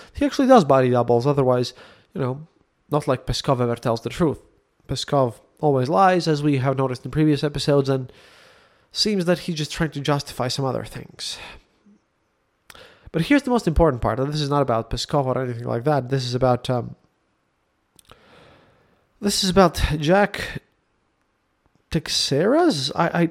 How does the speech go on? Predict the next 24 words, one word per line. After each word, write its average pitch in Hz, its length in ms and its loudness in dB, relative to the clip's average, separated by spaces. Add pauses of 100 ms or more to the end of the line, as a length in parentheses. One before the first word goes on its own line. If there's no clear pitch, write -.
I, - 140 -8 (100)
<sighs> - 40 -20
sorry, 139 320 -4
weird, 135 380 -2
weird 131 180 -2
name. 123 200 -6 (260)
Jack 220 200 0
Teixeira's 180 500 4
arrest 139 400 4
over 131 180 6
the 123 60 -2
publication 131 600 0
of 117 120 -6
classified 131 400 -2
documents, - 760 -6 (560)
which, - 360 -2
you 254 80 -2
know, 147 200 4
were 135 360 4 (1120)
so, - 260 0
quote 156 460 2
unquote, 160 400 2
shedding 165 460 2
light, 143 560 2